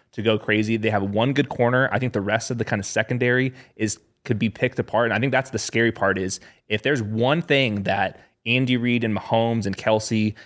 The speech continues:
and the rest of these guys have spotted over these last two weeks against the static defense, do the forty-niners have this changeup that we haven't seen? 'Cause for the, basically the entire year, it's the same defense over and over again. And it's kind of been frustrating just because the last three, four years,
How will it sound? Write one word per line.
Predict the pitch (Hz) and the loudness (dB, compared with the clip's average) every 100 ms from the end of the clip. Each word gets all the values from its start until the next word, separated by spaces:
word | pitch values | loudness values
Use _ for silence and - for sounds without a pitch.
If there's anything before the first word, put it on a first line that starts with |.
| _ | _
and | 101 101 | -8 -2
the | |
rest | 101 113 - | 0 -2 -2
of | |
these | 107 101 | -2 0
guys | 101 107 110 | 0 2 0
have | - 95 - | -2 -4 -6
spotted | - - 107 123 123 | -6 0 2 2 2
over | 107 | 2
these | 104 | 0
last | 95 107 - | 0 -2 -2
two | - | -2
weeks | 107 123 147 | 2 0 0
against | - 110 110 110 | -2 0 -2 -4
the | |
static | - - 98 110 123 - | -4 -2 0 0 0 -2
defense, | 117 - 156 180 - - _ _ _ - | -4 0 0 -2 -8 -18 _ _ _ -4
do | 165 | 0
the | 220 | 0
forty-niners | - 185 165 156 151 - | 0 0 2 2 2 0
have | 135 135 110 107 | 0 0 0 0
this | 110 - | -2 -2
changeup | - - 139 135 104 | -12 -2 0 2 2
that | 101 | 0
we | 107 | -2
haven't | 107 123 117 | 0 0 0
seen? | - 113 | -2 -2
'Cause | 101 104 | 0 -2
for | - | 0
the, | 113 85 - 120 | -2 -4 -8 0
basically | 185 214 170 | 0 2 4
the | |
entire | 120 - 123 117 | 4 2 0 2
year, | 107 120 147 - - - | 4 4 2 -2 -12 -4
it's | 113 | -2
the | 107 | 0
same | - - 151 127 | 0 2 2 2
defense | 120 147 117 104 98 - - _ | 0 0 2 0 0 -6 -10 _
over | 110 135 143 127 | 0 2 2 2
and | |
over | 110 127 | 2 2
again. | 139 147 165 - - - | 2 0 0 -4 -16 -4
And | 135 | 0
it's | 131 | 0
kind | - 180 | 0 0
of | |
been | 156 117 | 0 0
frustrating | 139 175 131 110 | 0 0 0 -2
just | 107 | -2
because | 120 127 113 107 | -4 0 -2 -2
the | 107 | 0
last | 107 127 120 - | 0 0 -4 -8
three, | 117 131 | -4 -4
four | - 120 | 0 2
years, | 110 98 95 95 | 4 2 2 -2